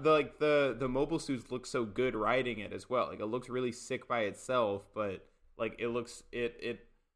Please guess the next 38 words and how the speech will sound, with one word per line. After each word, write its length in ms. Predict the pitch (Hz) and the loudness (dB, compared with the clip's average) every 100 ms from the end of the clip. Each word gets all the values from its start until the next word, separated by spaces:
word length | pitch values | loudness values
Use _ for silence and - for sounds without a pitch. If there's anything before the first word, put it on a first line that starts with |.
| _ _ - | _ _ -4
I 100 | 135 | 0
don't 140 | 147 135 | 2 2
know. 220 | 113 101 - | -2 -6 -6
It's 320 | 135 151 - | -4 -4 -4
really 340 | 117 156 190 | -4 -2 0
hard 200 | 202 175 | 0 -2
to 80 | 160 | -4
capture, 960 | - 120 113 113 - 127 120 110 98 - | -8 -2 -2 -4 -8 -6 -4 -4 -6 -10
like, 300 | 120 123 101 _ _ _ | -4 -4 -4 _ _ _
making 600 | 120 127 127 135 127 120 - | -6 -6 -4 -6 -8 -10 -8
the 100 | 117 | -6
mobile 320 | 113 110 117 | -4 -4 -6
suits 220 | 113 113 | -6 -8
interact 500 | 98 110 104 101 98 | -8 -8 -4 -4 -6
with 120 | 113 | -10
objects 500 | 95 95 101 117 113 | -6 -4 -4 -6 -8
as 140 | 110 101 | -10 -8
if 180 | 101 - | -8 -4
they 80 | |
were 140 | 110 101 | -4 -4
humans, 580 | 95 101 95 110 117 107 | -6 -8 -8 -8 -8 -10
you 60 | |
know, 140 | 98 95 | -10 -8
because, 280 | 101 - | -10 -12
like, 160 | 98 - | -16 -12
they 80 | 101 | -12
just, 220 | 95 - | -12 -12
like, 160 | 92 - | -14 -14
can't 280 | 98 95 | -14 -12
move 220 | 98 98 95 | -10 -10 -10
in 120 | 95 | -12
the 80 | 90 | -12
same 260 | - 95 | -12 -10
way 180 | 92 90 | -8 -8
that 180 | 90 87 95 | -8 -12 -14
humans 260 | 95 98 | -14 -14
can. 200 | - 113 | -10 -8
Like, 140 | 107 | -8